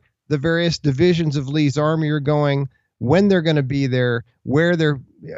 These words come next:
what they're planning to do. I mean, it's almost like if you're a football coach and you get a copy of the other team's playbook. I mean, it's just a gift, uh, almost like a gift from above.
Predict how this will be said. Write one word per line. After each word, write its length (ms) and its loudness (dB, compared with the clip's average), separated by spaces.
what 220 -2
they're 120 -2
planning 300 2
to 80 2
do. 420 2
I 80 -2
mean, 160 2
it's 180 0
almost 360 2
like 300 0
if 140 -4
you're 160 0
a 40 0
football 400 0
coach 540 -2
and 200 0
you 180 2
get 200 2
a 40 0
copy 380 0
of 40 2
the 100 2
other 140 2
team's 340 2
playbook. 640 -2
I 80 0
mean, 200 4
it's 220 0
just 340 -2
a 120 2
gift, 580 2
uh, 200 -6
almost 340 0
like 200 0
a 60 0
gift 360 0
from 160 0
above. 560 -2